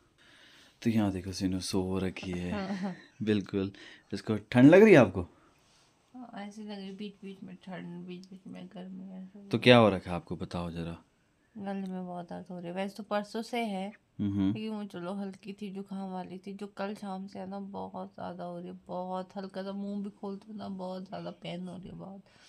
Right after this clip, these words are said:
Speaker 1: तो ये
Speaker 2: मतलब ये
Speaker 1: आजकल मौसम
Speaker 2: इन्फेक्शन
Speaker 1: change हो रहा है ना, इसलिए शायद।
Speaker 2: हाँ, मेरे को ऐसा लग रहा है infection वाली दर्द हो रही है गले में बहुत ज़्यादा।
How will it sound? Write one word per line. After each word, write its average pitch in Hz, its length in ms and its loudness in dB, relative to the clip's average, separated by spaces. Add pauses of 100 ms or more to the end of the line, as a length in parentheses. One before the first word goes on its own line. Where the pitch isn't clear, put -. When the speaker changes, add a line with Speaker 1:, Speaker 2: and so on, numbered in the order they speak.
(500)
Speaker 1:
तो 110 80 -4
ये 107 520 4
Speaker 2:
मतलब 151 120 4
ये 226 220 2
Speaker 1:
आजकल 214 220 2
मौसम 107 280 6
Speaker 2:
इन्फेक्शन 113 200 4
Speaker 1:
change 104 240 4
हो 92 100 2
रहा 90 100 0
है 101 60 0
ना, 120 160 2
इसलिए 92 340 -4
शायद। 82 480 -4
Speaker 2:
हाँ, 220 200 -4
मेरे 214 140 -6
को 220 60 -6
ऐसा 214 200 -10
लग 208 80 -12
रहा 208 80 -8
है 220 140 -8
infection 208 640 -8
वाली 190 340 -10
दर्द 185 300 -12
हो 185 140 -12
रही 185 140 -12
है 185 180 -12
गले 190 280 -12
में 185 260 -16
बहुत 175 240 -12
ज़्यादा। 185 340 -18